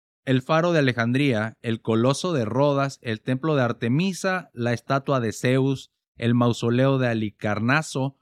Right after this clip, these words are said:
los jardines colgantes de Babilonia y la gran pirámide de Giza. A excepción de la pirámide, todas las demás ya no están. Y vamos a ver que uno pensaría, o al menos yo,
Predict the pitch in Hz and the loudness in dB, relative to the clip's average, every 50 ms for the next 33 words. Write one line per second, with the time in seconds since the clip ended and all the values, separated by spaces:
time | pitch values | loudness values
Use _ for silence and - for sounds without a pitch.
0 | _ _ _ - 113 123 123 - - 123 123 123 120 131 139 156 180 180 170 147 | _ _ _ -4 -2 -2 -2 0 0 0 0 0 0 0 0 0 0 -2 -4 -8
1 | - - 123 117 117 120 131 143 143 135 131 120 113 113 107 104 107 107 110 113 | -6 -6 -4 -4 -2 -2 -2 -2 -2 -4 -4 -4 -4 -4 -2 -2 -4 -2 -2 -2
2 | 113 120 131 139 143 143 139 143 - - _ - 117 113 113 113 110 120 120 127 | 0 0 0 0 0 0 -2 -2 -4 -6 _ -6 -4 -2 -2 -2 0 0 0 0
3 | 135 131 - 123 113 110 113 117 120 117 107 104 98 92 95 92 92 98 104 101 | -2 -2 -2 -2 -2 0 0 0 0 -2 -2 -2 -4 -4 -4 -6 -4 -4 -4 -4
4 | - - - 90 - _ _ _ _ _ _ _ _ _ _ _ _ _ _ _ | -4 -6 -10 -12 -12 _ _ _ _ _ _ _ _ _ _ _ _ _ _ _
5 | _ _ - 117 117 120 117 - - 110 107 - - - - 143 147 165 170 151 | _ _ -4 -2 -2 -2 -2 -4 -4 -6 -6 -6 -10 -6 -4 0 0 2 4 4
6 | 139 139 139 139 135 131 123 113 107 104 101 - - 107 107 117 139 160 156 143 | 2 2 0 -2 -4 -6 -4 -4 -2 -2 -4 -4 -4 -4 -2 0 0 0 0 0
7 | 135 131 120 120 123 135 147 - _ _ _ _ _ 131 135 143 143 139 135 123 | -2 -2 -4 -4 -6 -8 -10 -14 _ _ _ _ _ -4 -2 0 0 0 0 -2
8 | 117 107 110 107 110 117 123 127 127 - _ - 107 107 107 110 113 117 113 110 | -2 -2 -2 -2 -2 0 -2 -2 -4 -6 _ -14 -8 -6 -4 -4 -4 -4 -4 -4
9 | 107 104 104 110 - - 107 90 - - _ 92 92 92 92 98 - _ _ _ | -4 -4 -4 -6 -8 -10 -12 -14 -14 -12 _ -10 -8 -8 -10 -12 -14 _ _ _
10 | _ _ _ _ - 123 117 135 190 220 220 - 151 139 139 147 190 - - - | _ _ _ _ -8 -4 -4 -2 -2 -4 -4 -4 -4 -2 -2 -2 -2 -4 -4 -4
11 | 165 151 127 - _ _ _ _ _ _ _ _ _ _ _ _ _ _ _ _ | -4 -4 -4 -6 _ _ _ _ _ _ _ _ _ _ _ _ _ _ _ _
12 | - - - - 156 170 170 185 214 240 240 - - 170 147 127 - 131 135 147 | -20 -20 -12 -8 -6 -4 -2 -2 -2 -2 -4 -4 -4 -6 -4 -4 -4 -4 -4 -2
13 | 175 214 262 277 202 - 131 139 147 160 185 208 208 202 165 131 123 - - | -2 -2 -2 -4 -4 -2 -2 -2 -2 -2 -2 -4 -4 -4 -4 -4 -6 -6 -8